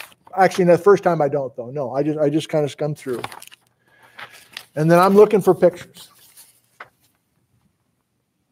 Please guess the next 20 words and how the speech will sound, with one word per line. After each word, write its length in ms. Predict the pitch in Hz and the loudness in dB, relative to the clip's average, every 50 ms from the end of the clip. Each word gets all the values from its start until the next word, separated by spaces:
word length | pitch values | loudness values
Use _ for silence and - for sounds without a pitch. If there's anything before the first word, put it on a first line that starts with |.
| _ _ _ _ _ _ _ _ _ _ _ _ _ _ - | _ _ _ _ _ _ _ _ _ _ _ _ _ _ -8
I'm 100 | 151 180 | -4 0
not 180 | - - - 247 | 2 2 2 4
reading 200 | 262 339 339 285 | 4 2 4 4
anything 400 | 302 453 466 427 - 254 180 170 | 2 2 2 0 0 0 -2 -2
yet. 220 | 165 151 127 110 123 | -4 -4 -6 -2 -2
I 80 | 180 | -2
just 200 | 220 339 - - | -2 -2 -2 -2
read 120 | 311 302 262 | -2 -2 0
the 120 | 247 233 | 2 2
abstract 440 | 262 285 285 - 277 269 254 254 - | 2 2 2 0 0 0 0 0 0
twice, 360 | - 262 - 220 - 226 - | 0 2 4 4 2 2 0
and 100 | 233 220 | -2 -2
now 140 | 233 254 262 | 0 0 0
I'm 80 | 254 | 0
going 260 | 233 233 233 233 220 208 | 0 0 0 0 0 0
right 240 | 214 247 285 - | 0 0 0 0
to 120 | - 247 240 | -4 -6 -6
the 100 | 214 208 | -6 -6
first 360 | - - 254 277 254 - - | -6 -6 -6 -6 -6 -10 -8
figure. 520 | - 269 262 185 185 170 135 123 135 _ | -8 -8 -8 -8 -8 -10 -12 -12 -16 _